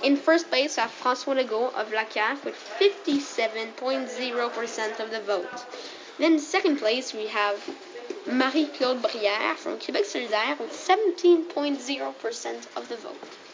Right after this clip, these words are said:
Then, in third place, we have Sylvie Langlois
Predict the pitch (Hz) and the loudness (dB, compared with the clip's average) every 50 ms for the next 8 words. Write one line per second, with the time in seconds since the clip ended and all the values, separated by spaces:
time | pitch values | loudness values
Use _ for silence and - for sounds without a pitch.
0 | - - - - - - - - - - - - - - - - - 294 294 349 | -20 -20 -20 -20 -20 -20 -20 -20 -20 -20 -20 -20 -20 -20 -18 -10 -2 2 2 2
1 | 415 - - - - - - - - - - 269 269 - - 370 427 - - - | 2 2 -2 -8 -10 -10 -10 -10 -6 -4 -4 -4 -2 2 4 4 4 4 4 2
2 | - 233 240 277 - - 254 240 240 - - - 339 311 294 285 277 302 311 302 | 2 2 2 0 -4 -4 -4 -4 -4 -4 -4 -2 0 2 2 2 4 4 4 4
3 | 277 240 240 240 233 233 208 214 - - 403 | 4 2 2 0 0 2 2 4 4 4 0